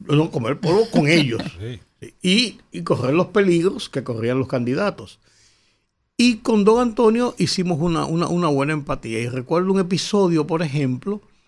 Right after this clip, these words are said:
Speaker 1: de un día que estábamos, íbamos, estábamos en Santiago,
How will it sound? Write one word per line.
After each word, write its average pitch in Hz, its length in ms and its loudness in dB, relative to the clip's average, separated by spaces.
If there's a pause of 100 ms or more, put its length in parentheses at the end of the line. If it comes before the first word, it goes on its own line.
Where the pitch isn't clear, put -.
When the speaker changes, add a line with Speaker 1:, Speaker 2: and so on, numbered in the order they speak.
(580)
Speaker 1:
de 143 160 6
un 160 240 4
día 180 360 2
que 147 140 0
estábamos, 139 800 0 (680)
íbamos, 139 320 0
estábamos 151 260 2
en 160 60 -2
Santiago, 170 720 0